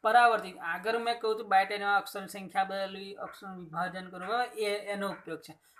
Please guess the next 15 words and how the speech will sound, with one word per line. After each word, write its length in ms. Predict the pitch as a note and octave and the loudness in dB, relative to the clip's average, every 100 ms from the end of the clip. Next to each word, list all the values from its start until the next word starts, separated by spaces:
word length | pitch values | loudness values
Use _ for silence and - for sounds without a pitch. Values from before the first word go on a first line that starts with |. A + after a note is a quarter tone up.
| - | -12
હવે 200 | F#3+ A3 | -4 -4
બાઇટ 480 | A#3 E3+ G3+ G3+ C4 - - | -4 2 6 8 6 0 -8
એરેમાં 520 | G3+ G#3 G#3+ A3+ G3+ | -4 -4 -2 -4 -2
ડાબી 380 | D3 D3 G#3+ A3 | -6 -6 -6 0
બાજુના 380 | G#3+ G3+ G3+ | 0 0 -4
અડધા 460 | A3 A3+ E3 D3+ A3 | -4 -4 -8 -4 -4
ઘટકો, 580 | F#3 F3+ D#3+ C#3 C3 - _ _ _ _ _ | -2 -6 -8 -12 -18 -20 _ _ _ _ _
એટલે 240 | F#3+ A3 A3+ | -10 -6 -4
કે 140 | A#3 | -4
શું? 180 | B3+ A3 | -6 -2
ડાબી 320 | F3+ F3 G#3 | -2 0 -4
બાજુથી 520 | G3+ G#3 G#3 G#3+ B3 | -2 -2 -2 -6 -10
જમણી 540 | F#3 D#3 F#3 F#3 G#3+ A#3+ | -12 -12 -10 -6 -4 4
બાજુ 300 | G3+ E3 D#3+ | 4 4 -2
તરફ, 340 | D3+ C#3+ D3 | -10 -10 -12